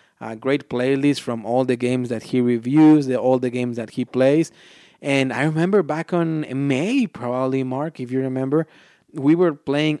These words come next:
Undaunted Normandy. We never finished our campaign.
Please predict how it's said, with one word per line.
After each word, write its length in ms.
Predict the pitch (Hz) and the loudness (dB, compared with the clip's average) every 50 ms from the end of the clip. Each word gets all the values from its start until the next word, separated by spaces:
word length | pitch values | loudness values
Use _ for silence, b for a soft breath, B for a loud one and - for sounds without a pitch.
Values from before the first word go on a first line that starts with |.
| - | -4
Undaunted 800 | 127 131 131 131 127 123 123 135 143 180 196 185 - 202 190 165 | -4 -2 -2 -2 -2 0 0 2 2 2 0 -2 -2 -4 -4 -2
Normandy. 460 | 147 139 156 202 220 202 170 147 135 | -2 -2 0 0 0 -2 -2 -2 -2
We 100 | 131 139 | -2 -2
never 160 | 143 143 143 | -2 -2 -2
finished 260 | 131 - 147 139 131 | -2 -4 -8 -8 -6
our 80 | 135 120 | -6 -8
campaign. 420 | - 120 110 104 151 160 147 127 | -8 -8 -10 -4 -4 -4 -4 -4